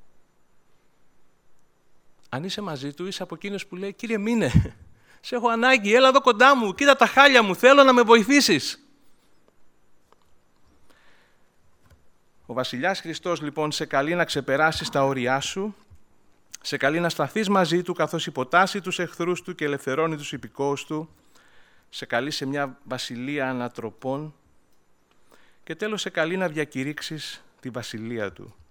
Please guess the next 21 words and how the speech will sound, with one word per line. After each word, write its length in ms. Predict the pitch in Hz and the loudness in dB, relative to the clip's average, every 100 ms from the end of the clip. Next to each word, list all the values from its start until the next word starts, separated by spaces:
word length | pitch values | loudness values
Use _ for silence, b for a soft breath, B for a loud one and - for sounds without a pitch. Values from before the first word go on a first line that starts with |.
| _ - - B B B B | _ -20 -20 B B B B
Η 80 | 160 | -8
ιστορία 340 | 160 170 214 | -4 0 0
κλείνει 240 | 208 202 208 | 0 0 0
με 80 | |
τον 160 | 185 180 | 0 0
Ιησού 280 | 165 156 208 | -2 -4 -4
να 100 | 185 | -4
υπακούει 540 | 175 151 - 220 196 | -2 -4 -4 -2 -2
στην 160 | 151 143 | -2 2
παράκληση 580 | 139 151 180 156 139 123 | 4 6 4 0 -8 -8
των 160 | 135 | -6
ανθρώπων 420 | 127 123 160 156 | -6 -6 -6 -6
της 140 | 123 - | -10 -8
πόλης 340 | - 170 190 | -4 -2 -2
και 100 | - | -6
να 100 | 135 | -6
μπαίνει 240 | 135 160 170 | -4 -6 -8
στο 120 | - | -12
πλοιάριο 440 | 135 131 139 143 | -12 -6 -4 -4
να 120 | 135 117 | -8 -10
φύγει. 400 | - 110 87 | -12 -16 -18